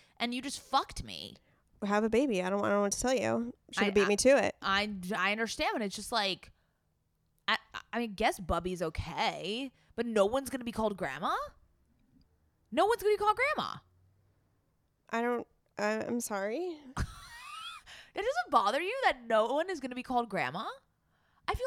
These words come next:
Speaker 1: like that was, like, the
Speaker 2: No, because our grandma is alive and
Speaker 1: I
Speaker 2: her name is Gra-,
Speaker 1: understand
Speaker 2: that's the whole
Speaker 1: that.
Speaker 2: thing. That's why we didn't do it, because her name's Grandma.
Speaker 1: But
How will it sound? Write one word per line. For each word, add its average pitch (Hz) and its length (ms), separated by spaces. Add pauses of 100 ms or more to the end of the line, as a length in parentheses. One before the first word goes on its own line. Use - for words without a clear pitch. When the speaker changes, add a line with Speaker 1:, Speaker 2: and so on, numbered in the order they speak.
Speaker 1:
like 523 80
that 480 160
was, - 80
like, 415 120 (100)
the 330 80 (180)
Speaker 2:
No, 240 280
because 262 260 (160)
our 233 140
grandma 247 400
is 226 200
alive 202 600
and 208 100
Speaker 1:
I 240 80
Speaker 2:
her 214 100
name 214 280
is 196 120
Gra-, 233 140
Speaker 1:
understand - 100 (160)
Speaker 2:
that's - 60
the 254 100
whole 240 120
Speaker 1:
that. 247 100
Speaker 2:
thing. 247 140
That's 208 200
why 247 80
we 220 80
didn't 214 160
do 262 80
it, 254 40
because 196 240
her 254 200
name's 202 280
Grandma. - 320 (120)
Speaker 1:
But 302 200